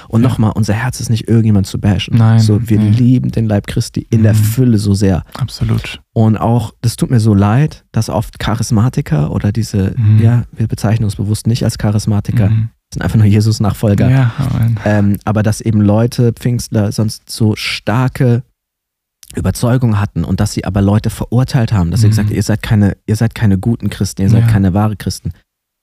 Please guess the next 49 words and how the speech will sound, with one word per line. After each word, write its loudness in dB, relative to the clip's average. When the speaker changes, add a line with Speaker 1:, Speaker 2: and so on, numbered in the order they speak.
Speaker 1:
Hey, 2
wenn 2
du 2
an 4
Jesus 2
Christus -4
glaubst, -2
dass -2
er 2
der 2
Speaker 2:
Mhm. -2
Speaker 1:
einzige 0
Weg, 0
die -2
Wahrheit 2
und 0
das -4
Leben 2
ist, -4
Speaker 2:
Ja. 2
Speaker 1:
ähm, 0
ich -4
will 0
eh 2
niemanden 4
verurteilen, -2
aber 2
Speaker 2:
Mhm. 2
Speaker 1:
so 0
das, -4
das -2
reicht 0
mir, 0
Gott -4
wird's -2
irgendwann 2
mal 2
beurteilen. 0
Speaker 2:
Mhm. 0
Speaker 1:
Dass -2
du 0
für 0
mich 2
Bruder 0
und -2
Schwester -2
bist. 4
Speaker 2:
Ja, 0
Amen. 0